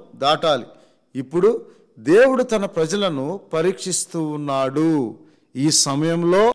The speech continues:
అనగా ఈ పరీక్షా సమయంలో అయినా ఇస్రాయేలీయులు వారు దేవునిని విశ్వసించి యుద్ధం చేస్తారా? ఒకవేళ అలా జరిగితే ఆ విజయం వారికి ముందున్న వాటిని ఎదుర్కొనే ధైర్యమును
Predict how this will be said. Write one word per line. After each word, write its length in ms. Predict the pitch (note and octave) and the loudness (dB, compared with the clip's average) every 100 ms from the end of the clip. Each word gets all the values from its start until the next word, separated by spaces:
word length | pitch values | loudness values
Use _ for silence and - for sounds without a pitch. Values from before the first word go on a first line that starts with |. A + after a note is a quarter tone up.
| - | -2
అనగా 480 | B2 C#3 E3 G#3 A3+ - _ _ _ _ | -6 2 4 4 0 -12 _ _ _ _
ఈ 180 | F#3 F#3+ | 0 0
పరీక్షా 580 | F#3 F3 A3 - - A#3+ | 2 2 2 2 2 2
సమయంలో 720 | A3 F#3+ F3+ G3 G3 F#3+ F#3 | 2 0 0 -2 -2 2 2
అయినా 560 | D#3+ F#3+ D#3 A2+ B2+ F#3 _ _ _ - | 2 2 0 -2 -6 -14 _ _ _ -2
ఇస్రాయేలీయులు 1300 | C#3+ F#3+ A3+ A#3+ A#3 A3 G#3+ G3 E3+ B2 B2+ F3 - _ _ _ | 2 4 6 6 6 4 2 0 0 0 0 -4 -12 _ _ _
వారు 200 | C#3 F3 | 2 2
దేవునిని 1040 | E3 C#3 G3 A#3+ A#3 A#3 A3+ A3+ A#3 A#3 - | 2 4 4 6 4 2 0 0 -2 -6 -8
విశ్వసించి 840 | C3+ C#3 E3+ E3+ F#3 F#3 - G#3+ - _ _ _ _ _ | -4 -2 0 -2 -2 -4 -6 -8 -12 _ _ _ _ _
యుద్ధం 360 | B2+ C#3 F3+ F3+ F3+ | -4 -2 0 0 0
చేస్తారా? 600 | F3+ - F3+ E3+ F3+ G3+ - - _ _ _ _ _ _ - | 0 0 0 2 2 -2 -8 -20 _ _ _ _ _ _ -10
ఒకవేళ 440 | C#3+ F#3+ G3+ A3+ | -4 2 4 4
అలా 360 | F#3+ D#3+ G3 G3+ | 4 4 4 4
జరిగితే 840 | D3 F3 A3 A3 E3+ C3 E3+ - - _ _ _ | 2 0 -2 0 0 2 0 -6 -20 _ _ _
ఆ 160 | C#3 D#3 | 2 2
విజయం 580 | D#3 F#3 - B3+ B3 A3+ | 2 0 2 2 0 2
వారికి 400 | G#3+ G#3 G#3 G3+ | 2 2 -2 -4
ముందున్న 540 | F3+ E3 G3+ A3 G#3+ | -2 0 0 0 0
వాటిని 440 | G3+ G3 F#3+ F#3+ F3 | 2 2 0 -2 0
ఎదుర్కొనే 500 | E3+ F3+ F#3 F#3 F3 | 0 -2 -4 -4 -4
ధైర్యమును 720 | B2+ C#3 D#3+ F3+ F3+ G3+ | 0 2 4 2 0 -4